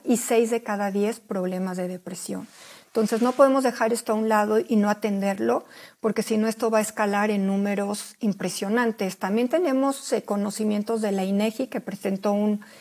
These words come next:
un reporte de conclusiones en noviembre de dos mil veintiuno. Me gustaría leerles algunas estadísticas para no errar en los datos, pero nos habla que población con depresión, el quince por ciento de la edad adulta,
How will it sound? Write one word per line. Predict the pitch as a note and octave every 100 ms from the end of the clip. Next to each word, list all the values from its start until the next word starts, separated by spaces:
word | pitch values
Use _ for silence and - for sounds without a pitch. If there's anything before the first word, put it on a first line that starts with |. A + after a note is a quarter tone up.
| - - -
un | G#3+
reporte | A3 G#3+ G#3+ A3 A#3+
de | G#3
conclusiones | G3 F#3 F#3+ - G#3 G3+ G#3+ G#3+
en | G3
noviembre | F#3+ G3 G3 G3+ G3
de | F3+ - -
dos | G3 G3 F#3+
mil | G3 F#3+
veintiuno. | F#3+ F#3+ - C4 C4+ A3+ G#3+ C#4 - - - - _
Me | G3+
gustaría | G3+ G3+ G3+ G#3+ G#3
leerles | A3 G3+ G#3 A3 G3
algunas | F#3+ G#3 G#3+ G#3+
estadísticas | F#3 - F#3 G#3+ G#3+ - G#3 - A3 C4+ -
para | - F#3+ F3+
no | F#3+ G3+
errar | G3+ G3 G3
en | F#3+
los | F#3 F3+
datos, | A3 G#3+ G#3+ A3 F4 - - - _ _
pero | G#3+ G#3
nos | G#3 G3 -
habla | G#3+ A#3 B3 A#3+
que | A3+ G#3
población | G#3 G#3 G3+ - A#3 A3
con | B3 A#3
depresión, | G#3 - F#3+ - A3+ A#3 F4+ - -
el | G#3
quince | A#3 A3 A3+
por | G#3+ F#3+
ciento | - G#3+ G3 G3+ G3 F#3+ F3+ _ _ _ _ _ - _ _
de | G#3
la | G3+ G3+
edad | G#3 G#3
adulta, | G3+ A3 A3+ G#3 - C#4 G#4